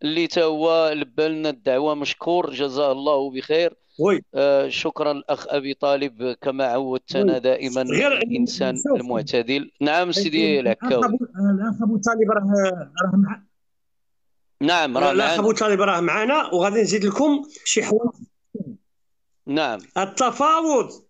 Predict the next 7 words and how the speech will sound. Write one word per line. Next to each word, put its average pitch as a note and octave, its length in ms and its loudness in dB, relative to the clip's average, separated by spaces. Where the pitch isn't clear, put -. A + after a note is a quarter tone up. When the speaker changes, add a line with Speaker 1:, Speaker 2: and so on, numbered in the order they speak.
Speaker 2:
على B3 440 0
جعل C4 460 -4
القوانين B3 840 0
الفرنسية B3 840 0
في A#3+ 240 2
مجال A#3+ 640 2
المحروقات A3+ 960 0